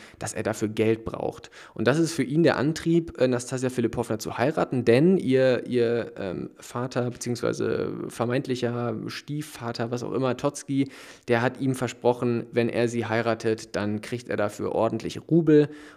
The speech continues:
und kann dann etwas aus sich machen. Das ist also für Ganja die Motivation, Nastassja Philippowna zu heiraten. Nastassja Philippowna wiederum hat überhaupt keine Motivation, Ganja zu heiraten, zumindest soweit ich das jetzt gerade noch zusammenbekomme. Also ihr habt,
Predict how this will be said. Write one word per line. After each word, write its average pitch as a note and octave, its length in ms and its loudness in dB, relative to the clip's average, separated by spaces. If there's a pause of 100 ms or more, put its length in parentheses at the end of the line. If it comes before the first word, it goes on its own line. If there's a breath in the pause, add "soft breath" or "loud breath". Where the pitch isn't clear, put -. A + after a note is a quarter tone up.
(100)
und A#2 460 2
kann A#2+ 380 -2
dann A2+ 420 0
etwas A2 440 -4
aus G#2 200 -4
sich G2+ 180 -10
machen. F#2+ 280 -6
Das C3 140 4
ist C3 120 0
also B2 200 4
für A#2 160 0
Ganja A#2+ 260 2
die A#2+ 100 -2
Motivation, A#2 580 0
Nastassja A#2 340 -2
Philippowna G2+ 440 -6
zu - 160 -6
heiraten. D3 400 2
Nastassja A#2+ 380 -2
Philippowna A#2+ 460 -2
wiederum A#2 200 2
hat A2 120 -2
überhaupt A2 280 -6
keine G#2+ 200 -6
Motivation, - 760 -6
Ganja - 320 -4
zu - 160 -8
heiraten, G#2 280 -6
zumindest A2+ 520 -2 (360 loud breath)
soweit G#2 580 -2 (360 soft breath)
ich A2+ 220 -2
das G#2 200 -2
jetzt G2+ 200 -6
gerade F#2+ 560 -2
noch G#2 320 -4
zusammenbekomme. - 920 -6
Also C#3 240 6
ihr B2+ 160 4
habt, - 280 -2